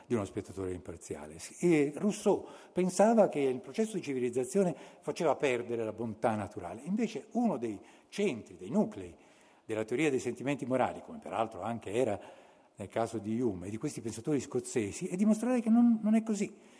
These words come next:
che il processo di civilizzazione è qualcosa che è, favorisce, fa-, che è stabilizzato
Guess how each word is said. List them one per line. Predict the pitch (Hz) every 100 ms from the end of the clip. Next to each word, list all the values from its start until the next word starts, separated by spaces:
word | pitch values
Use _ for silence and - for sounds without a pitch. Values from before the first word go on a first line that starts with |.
| -
che | - 202
il | 180 143
processo | - 123 202 196 156
di | 120
civilizzazione | 131 117 113 120 113 131 110 95 135 - - - -
è | 170 185 160 156 -
qualcosa | 165 165 202 202 180
che | 180 165 156 - - - -
è, | 156 160 160 - - - -
favorisce, | 156 143 180 208 - 107 - - - - - - _ - _ _ _ _ _ _ _ _ _ _
fa-, | - 151 - -
che | 170 156 135 -
è | -
stabilizzato | 135 - 143 147 147 127 120 170 214 214 214 202 202